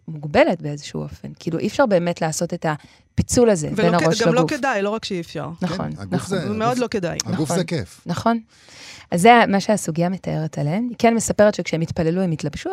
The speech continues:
Speaker 1: אבל אותי עניין מאוד הסיפור הזה של ממש לדמיין את זה, שני ראשים מדברים. ואז, אה, מה, אה, נה, נה, נה, הקיסר מת, אליהו הנביא הוא זה שמגיע להודיע להם שהקיסר מת, ואז הם יוצאים מהמערה החוצה.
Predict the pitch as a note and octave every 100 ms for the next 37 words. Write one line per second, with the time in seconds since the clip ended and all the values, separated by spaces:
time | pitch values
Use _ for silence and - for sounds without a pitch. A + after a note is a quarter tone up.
0 | B3+ F#3+ - A3 G3 G3+ F#3+ F3 F#3 F3
1 | - - G3 G3 D#3+ D3 E3 - _ _
2 | _ - G#3 G#3+ G3+ E3 E3+ G3 B3+ C#4
3 | - - A3+ F#3+ - A3+ A#3 A#3 E3+ D#3+
4 | D3 B2+ - - - - - _ _ _
5 | E3 - C#4+ E3+ D3+ D3+ - _ F3 D#3+
6 | D3+ D3 D3 D3 D3 - _ - - E3+
7 | G3 - F3+ E3+ D#3+ E3+ D#3+ G#3+ D#4 -
8 | - E3+ - G#3+ G3+ D3 D#3+ - - _
9 | _ _ _ - E3 F#3+ G#3 F3 D#3 F#3+
10 | E3 E3+ - F3 D#3 E3+ E3 D3+ E3 E3
11 | D#3 - D3 - D3+ - D#3+ C#3+ D3 -
12 | - _ _ - - - _ - - D#4
13 | D4 - - F#3 F3 - - B3+ A3+ F3
14 | D#3+ D#3+ D#3+ - D3+ -